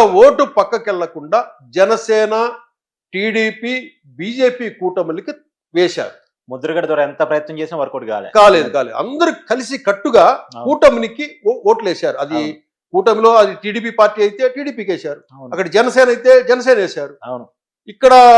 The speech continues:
Speaker 1: బీజేపీ ఎక్కడైతే నిలబడి బీజేపీకి వేశారు.
Speaker 2: అందుకనే కదా సార్ ఈస్ట్ వెస్ట్ వంద శాతం వచ్చినాయి.
Speaker 1: వంద శాతం వచ్చాయంటే
Speaker 2: అవును.
Speaker 1: మీరు అర్థం చేసుకోవచ్చు.
Speaker 2: అవును.
Speaker 1: ఇప్పుడు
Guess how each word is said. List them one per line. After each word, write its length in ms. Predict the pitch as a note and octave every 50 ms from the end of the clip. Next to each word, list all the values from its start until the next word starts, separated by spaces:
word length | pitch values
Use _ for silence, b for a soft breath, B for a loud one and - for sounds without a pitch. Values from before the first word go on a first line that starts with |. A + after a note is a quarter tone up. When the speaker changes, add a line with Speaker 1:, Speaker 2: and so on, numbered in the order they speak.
| A3+ A3 G#3+ -
Speaker 1:
బీజేపీ 380 | B3 C4+ C4+ D4 C#4+ C#4+ C#4+ C4
ఎక్కడైతే 360 | B3 B3 A#3+ B3 B3 B3 C4
నిలబడి 280 | A#3+ A#3+ B3+ C#4+ D4 C#4+
బీజేపీకి 420 | C#4 D4 C#4 C#4+ C4 G3+ F#3+ F3 D3+
వేశారు. 240 | B2+ - - - _ _
Speaker 2:
అందుకనే 300 | A#2 C3+ D#3 D#3 F3 E3
కదా 120 | C#3 C3+ -
సార్ 100 | B2+ A#2+
ఈస్ట్ 240 | C3+ D3+ - - E3+
వెస్ట్ 180 | E3+ E3 -
వంద 180 | C3 B2+ C#3 D#3
శాతం 240 | D3+ E3+ D3+ D#3+ C#3+
వచ్చినాయి. 300 | - - _ A2 G2 _
Speaker 1:
వంద 200 | G#3+ A#3+ C4 B3+ B3+ G3 A#3
శాతం 260 | B3+ C4 B3+ C#4 B3 G#3 F#3+ F#3 - F#3
వచ్చాయంటే 500 | F#3 - - F3 D#3 D3+ D#3 - C#4+ C#4+
Speaker 2:
అవును. 260 | D4 - - A#3 G#3+
Speaker 1:
మీరు 120 | G#3+ G3+
అర్థం 300 | F#3 D#3+ - F#3 D#3+ C3+
చేసుకోవచ్చు. 420 | B2 A2+ - - - G2+ - _ _ A2
Speaker 2:
అవును. 160 | G#2+ G2+ _ _ A#3 B3+
Speaker 1:
ఇప్పుడు 260 | C4 C#4+ C#4+ C4+